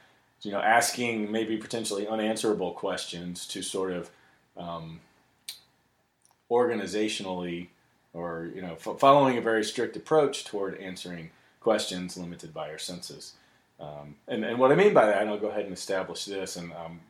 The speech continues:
I'm gonna throw up some graphics here in a minute. You know, we have to remember that as humans, we are restricted by our biological capacity to interpret our environment.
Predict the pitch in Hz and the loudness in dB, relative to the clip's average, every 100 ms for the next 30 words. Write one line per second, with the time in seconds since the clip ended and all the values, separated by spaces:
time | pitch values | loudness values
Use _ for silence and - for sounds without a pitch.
0 | - 90 87 87 _ - 85 82 92 87 | -18 -16 -18 -20 _ -16 -16 -10 -8 -8
1 | - 85 85 87 82 - 82 82 85 87 | -10 -8 -8 -8 -10 -12 -12 -10 -10 -10
2 | - _ - - _ _ _ _ _ - | -14 _ -20 -20 _ _ _ _ _ 2
3 | 143 135 131 123 - - 143 147 147 180 | 6 8 8 4 -2 -8 0 4 8 8
4 | 160 143 117 135 120 110 98 95 95 104 | 6 4 6 4 6 4 2 0 0 0
5 | 104 - 139 120 101 98 - - - 127 | 0 0 2 2 -2 -6 -10 -12 -12 -4
6 | 123 127 123 104 101 98 98 95 92 98 | 0 0 0 0 0 0 0 -2 -4 -6
7 | - 117 117 - 107 95 90 90 87 87 | -6 -6 -6 -6 -8 -6 -2 0 0 -2
8 | 87 85 - _ _ _ _ 104 107 110 | -4 -8 -14 _ _ _ _ 2 4 4
9 | 107 101 104 113 110 107 107 95 - - | 4 4 4 4 2 0 -6 -12 -12 -4
10 | 98 98 95 85 85 82 - 98 85 85 | -2 -2 -4 -8 -8 -10 -8 -8 -8 -8
11 | 98 92 92 85 - - _ _ _ - | -6 -6 -4 -6 -8 -14 _ _ _ -10
12 | 87 82 78 80 82 73 67 | -6 -6 -8 -8 -8 -8 -12